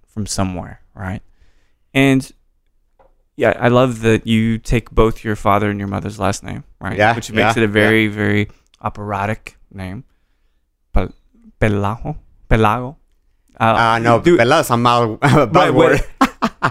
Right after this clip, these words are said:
Speaker 2: <laughs> No, but this is Pelayo.
Speaker 1: Pelayo.
Speaker 2: So, Ruesga
Speaker 1: Oh, okay.
Speaker 2: Pelayo.
Speaker 1: So this influence on your name, even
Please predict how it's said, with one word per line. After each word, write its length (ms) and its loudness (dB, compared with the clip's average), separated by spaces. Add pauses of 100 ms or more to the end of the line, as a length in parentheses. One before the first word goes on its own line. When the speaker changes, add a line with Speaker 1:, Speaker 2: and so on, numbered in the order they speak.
(440)
Speaker 2:
<laughs> 0 -
No, 200 4
but 140 -4
this 300 2
is 200 0
Pelayo. 680 -2 (260)
Speaker 1:
Pelayo. 220 -4
Speaker 2:
So, 220 0
Ruesga 840 4
Speaker 1:
Oh, 40 -4
okay. 160 -14
Speaker 2:
Pelayo. 580 -2 (1400)
Speaker 1:
So 340 2
this 380 -4
influence 720 -4 (140)
on 160 -2
your 100 2
name, 400 0
even 340 -6